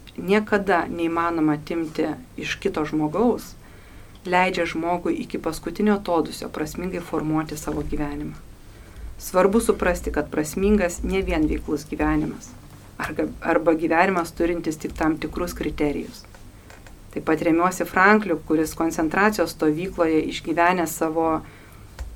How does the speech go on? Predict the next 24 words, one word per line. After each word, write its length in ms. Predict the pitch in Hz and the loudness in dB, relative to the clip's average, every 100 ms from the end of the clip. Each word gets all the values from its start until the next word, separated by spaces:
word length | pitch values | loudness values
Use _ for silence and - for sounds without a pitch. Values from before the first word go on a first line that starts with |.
| - | -12
tikrai 460 | - - 165 185 185 | -6 0 2 2 4
jaunystės 800 | 156 156 180 214 170 151 - - | 4 4 2 0 0 -2 -4 -6
metą, 600 | 165 165 190 196 170 165 - | -2 0 0 0 -2 -2 -8
sako, 500 | - 175 196 202 151 | 0 4 4 2 0
kad 180 | 156 165 | 0 0
jei 140 | 165 | -2
gyvenimas 580 | 165 165 190 202 175 - | -2 2 2 2 0 -4
apskritai 500 | - - 170 170 208 208 | -10 -6 -6 2 2 2
turi 220 | 170 151 | 0 -2
prasmę, 560 | 151 190 262 269 - - - | 0 -2 0 -2 -8 -10 -6
prasmę 380 | 165 196 - - | -4 -4 -6 -6
privalo 380 | 170 156 160 160 | -6 -4 -4 -4
turėti 380 | 151 156 151 - | -4 -4 -6 -10
ir 60 | |
kančia. 420 | - - - - - - - - - - - - | -6 -6 -6 -8 -10 -14 -20 -20 -20 -20 -20 -2
Kančia 320 | 208 208 214 | 0 4 4
irgi 380 | 196 190 - 160 | 4 -2 -2 -2
yra 120 | 139 | -2
gyvenimo 500 | 143 151 160 160 156 | -2 -2 0 0 0
dalis, 460 | 151 151 151 147 - - - - - - - - | 0 0 -2 -4 -10 -18 -20 -20 -20 -20 -20 -4
kaip 220 | 156 156 | -4 0
likimas 540 | 143 147 214 226 - | -2 0 0 0 -2
ir 100 | - | -4
mirtis. 540 | 156 147 - - - | -2 -2 -4 -10 -10